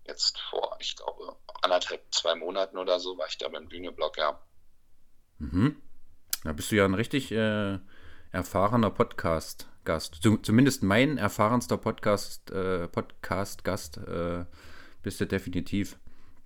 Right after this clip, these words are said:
Speaker 1: Okay, sehr gut.
Speaker 2: Äh,
Speaker 1: Ja, vielleicht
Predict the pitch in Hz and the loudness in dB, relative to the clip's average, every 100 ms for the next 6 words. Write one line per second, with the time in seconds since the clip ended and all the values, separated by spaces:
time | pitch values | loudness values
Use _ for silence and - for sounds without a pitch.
0 | - 523 - - 107 - - - 87 98 | -4 -2 4 4 2 -4 -12 -4 -2 -2
1 | 117 - - - 87 87 87 90 107 - | -6 -8 -10 -8 -2 2 6 6 6 2
2 | 90 90 - - | -2 -2 -2 -8